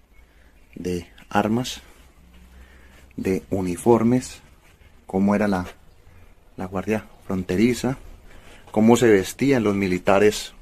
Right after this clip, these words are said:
húngaros antes, el equipo de comunicación, cómo era todo, hasta las tazas, la policía,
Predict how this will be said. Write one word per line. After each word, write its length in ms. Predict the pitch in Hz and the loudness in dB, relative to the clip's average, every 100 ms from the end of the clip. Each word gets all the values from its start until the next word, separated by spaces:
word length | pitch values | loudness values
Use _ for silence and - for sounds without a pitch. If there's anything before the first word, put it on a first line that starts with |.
| - | 0
húngaros 560 | 113 107 101 95 - - | 2 4 2 0 -6 -4
antes, 640 | 113 127 117 101 131 - - _ _ - - _ - _ - - _ - - _ - | 0 0 -2 -6 -6 -12 -20 _ _ -20 -20 _ -20 _ -20 -20 _ -20 -20 _ -20
el 80 | - | -14
equipo 200 | 107 104 | -6 -4
de 60 | |
comunicación, 840 | - 95 90 - 90 113 123 120 | -4 -6 -6 -10 -4 0 2 2
cómo 400 | 110 - 95 101 | -2 -6 -4 -2
era 300 | 101 101 98 - - - _ - - - _ | 0 -2 -4 -8 -20 -20 _ -20 -20 -20 _
todo, 200 | 120 113 | 6 6
hasta 200 | 104 - | 6 -2
las 240 | 92 85 - | -6 -6 2
tazas, 400 | 123 120 - 98 | 4 4 2 -6
la 120 | 87 | -4
policía, 760 | 95 87 - 117 117 113 107 | -4 -6 -4 0 2 2 -2